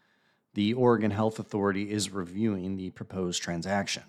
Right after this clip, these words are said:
The clinic chain offers primary behavioral health, physical therapy, telemedicine, occupational medicine, audiology, optometry, radiology, and lab services. It is the largest multi-specialty group in Oregon's Mid-Willamette Valley.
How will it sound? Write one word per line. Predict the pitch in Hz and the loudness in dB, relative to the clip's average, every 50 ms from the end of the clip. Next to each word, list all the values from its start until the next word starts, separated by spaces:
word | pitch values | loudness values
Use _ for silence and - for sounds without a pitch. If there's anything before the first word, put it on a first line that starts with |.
| - _ _ _ - - | -20 _ _ _ -20 -20
The | - | -14
clinic | - - 107 98 95 85 | -6 -4 -2 -2 -2 -2
chain | - - - 92 92 95 95 101 | -2 -2 0 0 0 2 2 2
offers | 95 92 90 - 92 90 90 - | 2 0 0 -2 -4 -4 -4 -4
primary | - - 104 101 104 107 107 104 104 110 98 | -2 0 2 2 4 4 2 2 2 2 0
behavioral | 101 87 - 98 98 87 98 98 95 90 | -2 -4 -6 -6 -4 -2 0 -2 -2 -2
health, | 95 98 95 107 110 - - - | -2 -2 0 0 -2 -4 -8 -10
physical | - 107 101 92 113 - 101 92 | -6 -4 -4 -4 -4 -6 -8 -6
therapy, | - - 101 101 101 101 - 101 110 120 | -2 0 2 2 2 2 0 -2 -4 -4
telemedicine, | 117 - 92 82 87 87 90 92 95 92 - - 98 92 95 - | -4 -6 -8 -6 -4 -4 -4 -4 -4 -6 -6 -6 -4 -6 -6 -6
occupational | - 80 - - - 113 110 101 - - 110 98 | -8 -10 -10 -4 0 0 0 0 0 0 0 2
medicine, | 98 95 95 95 95 - - 98 98 98 95 | 2 2 0 0 -2 -2 -2 -2 -4 -4 -4
audiology, | - - 82 82 85 87 90 92 101 95 80 95 92 92 - | -4 -4 -4 -2 0 2 2 2 2 0 -2 -6 -8 -8 -6
optometry, | - - - - - - 95 101 98 90 - - 98 92 | -6 -8 -8 -8 -6 -4 -2 -2 -2 -4 -6 -8 -8 -8
radiology, | 92 92 92 92 92 90 85 85 85 85 82 82 92 90 82 | -6 -4 -4 -4 -2 -2 -2 -2 -4 -4 -6 -8 -10 -10 -10
and | 78 82 82 85 82 - | -10 -10 -10 -10 -12 -10
lab | 78 78 78 80 82 85 | -8 -6 -6 -6 -6 -6
services. | - - - 101 98 92 95 - - - 64 - - - - - - - - - _ - | -6 -4 -4 -4 -4 -2 -2 -2 -2 -4 -8 -12 -14 -16 -16 -20 -20 -20 -20 -20 _ -8
It | - 95 | -4 -2
is | 107 101 - | -2 -2 -2
the | - 98 | -2 2
largest | 101 113 113 104 107 - - | 4 4 4 4 2 0 0
multi-specialty | 104 92 90 - 95 - - 90 87 - - - - - - | 0 0 0 -2 -6 -6 -6 -6 -6 -8 -8 -12 -14 -16 -12
group | - 85 90 90 - | -10 -10 -10 -8 -8
in | 98 90 87 | -8 -8 -8
Oregon's | 92 90 90 90 85 85 87 85 87 85 87 | -6 -4 -2 -2 -2 -2 -4 -6 -6 -4 -4
Mid-Willamette | 90 87 90 87 87 92 87 85 82 80 80 80 80 78 - | -4 -4 -2 -4 -4 -4 -6 -6 -6 -6 -6 -8 -8 -10 -10
Valley. | - 82 80 76 73 67 - | -10 -8 -8 -8 -8 -10 -14